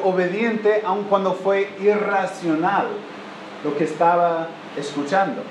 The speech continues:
Fue obediente aun cuando fue incómodo. Fue obediente en las cosas pequeñas y las cosas grandes. Saltamos al capítulo dos para seguir viendo la obediencia de, de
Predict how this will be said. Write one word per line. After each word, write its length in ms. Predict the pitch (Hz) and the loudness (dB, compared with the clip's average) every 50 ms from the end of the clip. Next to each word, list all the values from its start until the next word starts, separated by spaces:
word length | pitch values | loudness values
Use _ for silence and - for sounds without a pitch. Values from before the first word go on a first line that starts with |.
| - - - | -8 -4 -2
Fue 160 | 190 - - 202 | 0 0 0 0
obediente 840 | 196 190 196 185 165 160 196 220 240 240 226 196 - 208 208 208 208 | 0 0 0 0 -2 -2 -2 0 0 0 0 0 0 2 2 2 2
aun 220 | 185 190 202 196 196 - - | 0 -2 -4 -6 -8 -6 -4
cuando 400 | 202 190 185 185 180 175 165 - | -2 0 2 4 4 4 4 2
fue 220 | - 202 202 202 190 | -4 -4 -2 -2 -2
incómodo. 840 | 185 180 - - - 226 226 240 240 214 185 156 - 202 - - - - - - - - - - - - - - - - - | -2 -2 -4 -4 0 0 2 4 4 2 2 0 0 -2 -4 -6 -6 -10 -12 -14 -14 -14 -16 -14 -16 -16 -16 -16 -16 -8 -4
Fue 100 | - - | 0 0
obediente 920 | - 180 185 180 185 180 165 160 190 226 262 269 254 214 - 196 196 208 196 | 2 2 2 2 2 0 -2 -2 0 2 2 4 2 2 2 0 0 0 0
en 100 | 175 175 | 0 -2
las 140 | 175 170 - | -4 -4 -2
cosas 320 | - 214 208 208 202 185 - - - | 0 0 0 0 -2 -6 -10 -6 -2
pequeñas 760 | 185 175 - - 214 220 226 220 190 - - - - - - - - - - - - | -2 -2 0 4 4 4 4 4 2 -2 -4 -6 -10 -12 -14 -14 -14 -14 -12 -8 -2
y 40 | 156 | 0
las 180 | 160 160 156 | 2 2 2
cosas 360 | 160 - 190 180 185 185 160 151 - 151 | 0 -4 -4 -4 -4 -4 -6 -6 -6 -4
grandes. 420 | 185 202 220 208 170 117 101 110 - - - - - - - - - - - - - - - - - - | -2 0 0 0 -2 -4 -6 -8 -10 -10 -12 -14 -14 -14 -14 -14 -14 -14 -14 -14 -14 -14 -14 -14 0 4
Saltamos 500 | 202 190 185 - 233 262 277 285 - 254 | 4 4 6 4 2 2 2 0 0 0
al 120 | 226 214 | 0 0
capítulo 440 | 220 220 - 220 - - - 160 156 | -2 -2 -4 -2 0 2 4 4 4
dos 340 | 156 208 233 214 233 - - - - - - - - | 4 4 2 2 2 0 -4 -8 -12 -14 -14 -6 0
para 140 | - 165 165 | 2 2 2
seguir 380 | 165 - 190 185 202 208 - 175 | 2 0 -2 0 0 0 0 0
viendo 280 | 196 202 202 202 196 | -2 -2 0 2 2
la 160 | 185 180 170 - - | 2 2 2 0 0
obediencia 880 | 151 147 147 147 147 - - 202 202 196 185 - 196 190 190 185 185 180 160 | 0 0 2 2 2 2 0 0 -2 -4 -4 -2 0 2 4 4 4 2 0
de, 380 | 151 160 160 156 156 156 143 - | 2 2 4 4 4 2 2 0
de 120 | 143 147 | 0 -2